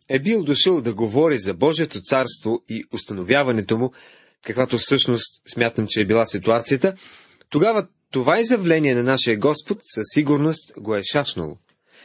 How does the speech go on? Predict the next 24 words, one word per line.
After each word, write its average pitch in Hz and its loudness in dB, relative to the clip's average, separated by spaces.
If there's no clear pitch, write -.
Сега 180 0
той 175 2
пуска 120 0
маската 113 -2
на 90 -6
фарисея, 135 0
но 131 -2
все 226 2
още 220 0
носи 156 2
маската 156 0
на 202 0
юдейския 113 2
началник. 156 0
Никодим 135 0
му 143 0
казва: 87 -2
„Как 233 0
може 135 2
стар 139 0
човек 127 0
да 117 -2
се 113 0
роди? 107 0